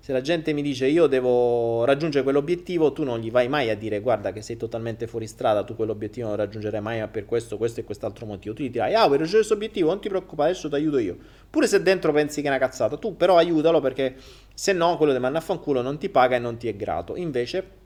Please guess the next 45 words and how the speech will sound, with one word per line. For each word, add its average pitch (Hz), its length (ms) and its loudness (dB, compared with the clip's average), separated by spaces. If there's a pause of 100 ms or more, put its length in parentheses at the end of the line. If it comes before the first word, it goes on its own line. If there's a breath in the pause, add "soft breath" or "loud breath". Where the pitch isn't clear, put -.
(140)
se - 160 -12
invece 160 300 0
lo 147 80 0
fate 143 260 4
per 165 300 2
voi, 160 420 6
o 156 160 2
per 143 180 -4
soldi, 135 540 0
o 151 240 0
per 131 200 -2
gratitudine, 135 680 -4
o 135 220 -2
per 131 180 -4
soddisfazione 147 460 -8
di 160 40 -8
bisogni, 214 320 -2 (560 loud breath)
fate - 380 4
quello 170 220 4
che 160 80 2
vuole 143 220 4
la 135 120 4
gente. 117 520 -8 (180)
Cioè, 139 160 -2
attaccate 170 480 2
il 175 80 -6
ciuccio 185 320 -4
dove 151 100 8
vuole 175 200 6
il 190 80 -2
padrone 220 600 2 (1200 loud breath)
e 120 1200 2
dategli 160 400 6
un 135 220 -4
minimo 156 360 0
di 143 80 -2
beneficio, 220 580 -2
le 143 80 4
persone 143 280 -4
saranno 147 240 -4
contente 160 460 0
e - 20 2
voi 131 100 -4
sarete 113 260 -4
contenti. 107 540 -18